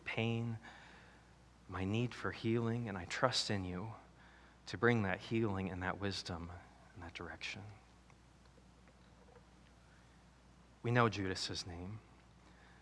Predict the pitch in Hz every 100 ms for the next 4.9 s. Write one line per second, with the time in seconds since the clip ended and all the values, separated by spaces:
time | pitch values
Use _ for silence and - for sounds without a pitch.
0 | - - - - 110 117 127 127 117 110
1 | 113 113 107 - 101 101 113 107 104 101
2 | 101 98 95 92 92 - 101 92 - 104
3 | 98 - 92 90 - - - 95 98 95
4 | 95 - 95 92 92 90 - -